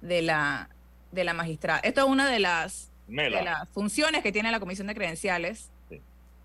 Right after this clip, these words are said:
Speaker 2: Lo de
Speaker 1: Eh,
Speaker 2: Mela no es confianza, sino que sus iniciales son María Eugenia López Arias, entonces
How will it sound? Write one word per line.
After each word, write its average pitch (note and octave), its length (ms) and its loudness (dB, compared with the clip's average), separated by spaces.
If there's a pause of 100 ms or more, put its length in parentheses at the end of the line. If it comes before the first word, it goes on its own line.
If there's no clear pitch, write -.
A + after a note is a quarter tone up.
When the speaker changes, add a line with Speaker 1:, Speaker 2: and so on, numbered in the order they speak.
(200)
Speaker 2:
Lo F#3 220 2
de D#3 80 2
Speaker 1:
Eh, D3 60 0
Speaker 2:
Mela D3 240 0
no C#3+ 100 0
es C#3 60 -6
confianza, C3 520 -4
sino G2+ 280 -6
que A#2 100 -6
sus G2 200 -8
iniciales G#2 500 -2
son A2+ 240 -4
María G2 260 0
Eugenia G2+ 400 -4
López F2 400 -4
Arias, D2 340 -4
entonces D#2 440 -8